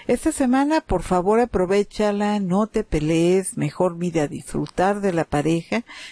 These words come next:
y a ser feliz, te lo mereces, yo creo. Y si tú que estás pensando ahorita, "Vente a vivir conmigo, abuela, para que veas.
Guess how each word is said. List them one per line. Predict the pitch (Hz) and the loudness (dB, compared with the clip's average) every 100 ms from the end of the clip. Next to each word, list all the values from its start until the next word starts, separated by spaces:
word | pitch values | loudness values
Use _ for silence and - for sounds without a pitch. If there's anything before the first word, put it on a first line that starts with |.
| - | -6
y | - | -2
a | 190 | 0
ser | - 247 | 0 0
feliz, | - 294 277 330 - - | 0 2 2 0 -2 -4
te | 220 | 0
lo | 208 | 2
mereces, | 202 220 254 311 - 226 | 2 2 2 0 -2 -2
yo | - 208 | -2 -4
creo. | - 156 143 147 - _ _ _ _ _ _ _ | -2 -2 -2 -6 -14 _ _ _ _ _ _ _
Y | 247 262 | 0 0
si | - 170 | 0 -4
tú | 156 208 254 294 | -2 0 2 2
que | - | 0
estás | 254 - 226 - | -2 -2 -4 -2
pensando | 233 220 208 208 202 | -4 -2 -2 0 0
ahorita, | 185 185 190 | 0 0 0
"Vente | 185 254 277 277 277 | 2 2 2 0 0
a | 262 | 0
vivir | 233 208 220 | 0 0 -2
conmigo, | 214 240 226 202 214 208 | 0 -2 0 -2 -2 0
abuela, | 220 175 170 196 190 | 0 2 0 2 0
para | - 147 | -2 -4
que | 143 143 | -4 -2
veas. | 139 160 180 160 | 0 0 0 -2